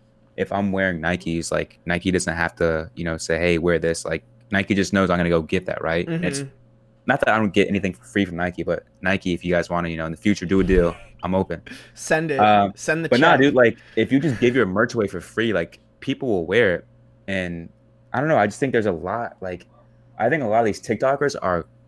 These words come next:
Speaker 1: cold in the game. Like, they're just, like, their marketing is cold, like, but their, their brand recognition on some of them, I think they could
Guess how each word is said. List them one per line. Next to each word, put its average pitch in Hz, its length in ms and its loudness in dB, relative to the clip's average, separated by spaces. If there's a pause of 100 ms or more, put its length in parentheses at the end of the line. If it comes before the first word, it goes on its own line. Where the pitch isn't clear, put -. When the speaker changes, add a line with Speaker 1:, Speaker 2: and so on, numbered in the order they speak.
Speaker 1:
cold 104 460 4
in 87 100 -2
the 87 80 -2
game. 82 240 -2
Like, 80 180 -4
they're 101 140 0
just, 90 220 -8
like, 90 260 -4
their 87 380 2
marketing 113 460 2
is 90 180 0
cold, 107 460 4
like, 87 280 0
but 92 160 0
their, 87 320 2 (160)
their 90 180 0
brand 107 520 -2
recognition 120 640 -4 (520)
on 92 180 0
some 101 220 -4
of 123 140 -2
them, 139 240 0
I 95 120 -6
think 104 320 -6
they 95 100 -2
could - 240 -10